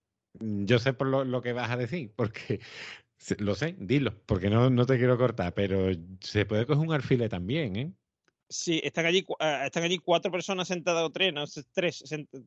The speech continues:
Speaker 2: tres o cuatro, no me acuerdo, sentadas allí en las sillas, ¿no?
Speaker 1: <laughs>
Speaker 2: Y
Speaker 1: Sentados, atados, ¿verdad? Que <laughs>
Speaker 2: Atados y atados, y de repente, eh, mm, le dan a la sangre de uno de ellos y, eh, salta,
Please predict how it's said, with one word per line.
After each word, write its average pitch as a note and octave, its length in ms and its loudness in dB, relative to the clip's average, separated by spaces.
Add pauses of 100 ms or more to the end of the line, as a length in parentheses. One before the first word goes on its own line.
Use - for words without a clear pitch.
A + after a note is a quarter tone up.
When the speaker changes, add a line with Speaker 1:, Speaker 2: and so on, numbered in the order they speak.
Speaker 2:
tres G#3 160 0
o G#3 60 0
cuatro, D3+ 180 0
no D#3 80 -6
me D#3+ 40 -2
acuerdo, A#2+ 260 -6 (280)
sentadas D#3+ 360 0
allí F#3 140 6
en E3+ 80 4
las D#3+ 100 4
sillas, F3 280 0
¿no? D#3 200 -12 (280)
Speaker 1:
<laughs> - 440 -20
Speaker 2:
Y D#3+ 260 2
Speaker 1:
Sentados, A#2+ 300 0
atados, A2+ 640 -2
¿verdad? G2 400 -2
Que G2 80 -4
<laughs> - 720 -4
Speaker 2:
Atados F#3 220 2
y - 20 4
atados, G3 400 2 (380)
y F#3+ 120 0
de A#3 120 10
repente, A3 760 4
eh, C#3+ 1160 2
mm, C#3 540 -8
le C#3 120 2
dan E3+ 180 2
a F#3 60 4
la F3 80 6
sangre F3+ 240 0
de E3+ 60 0
uno F3 160 2
de E3+ 100 6
ellos G#3+ 320 2
y, D#3 420 4
eh, D#3 80 0
salta, F3+ 520 0